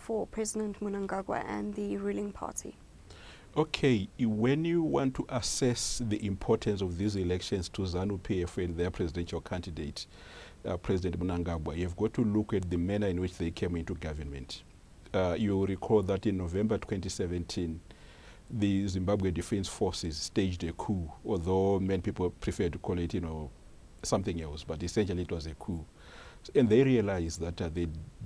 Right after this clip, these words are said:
Speaker 2: don't have, they didn't have, uh, legitimacy up until the elections were held.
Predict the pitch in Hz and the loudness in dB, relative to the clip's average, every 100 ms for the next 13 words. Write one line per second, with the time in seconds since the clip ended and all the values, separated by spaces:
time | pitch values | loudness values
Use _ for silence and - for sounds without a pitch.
0 | 95 104 107 98 92 90 104 120 98 95 | 0 4 4 4 0 2 4 4 2 -2
1 | - 98 87 82 90 - 85 73 - - | -4 -4 -2 -2 -2 -2 -4 -4 -8 -6
2 | 95 95 85 - 95 78 82 87 85 87 | -2 -2 -2 -2 -2 -2 -4 -4 -4 -4
3 | 82 80 78 82 76 - | -4 -4 -4 -6 -6 -10